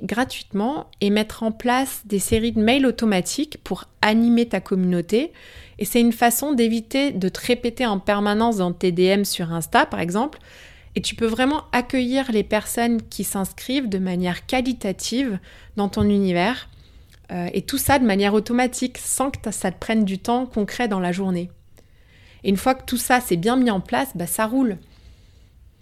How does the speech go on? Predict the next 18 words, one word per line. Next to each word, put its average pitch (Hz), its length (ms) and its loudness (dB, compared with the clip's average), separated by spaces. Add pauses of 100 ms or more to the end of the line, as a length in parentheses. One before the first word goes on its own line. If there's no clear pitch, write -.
(540)
Ensuite, 240 560 -2 (140)
et - 40 -4
ça 226 200 2
c'est 226 120 -4
peut-être - 280 -8
le 180 80 0
plus - 580 0 (160)
difficile 185 680 2
et 170 120 4
la-, 151 180 0 (180)
laborieux, 180 580 4 (920)
c'est - 240 2
d'attirer 214 640 0
des 190 320 0
élèves 202 480 4
dans 185 220 0
ta 175 160 -2
base. 160 520 -4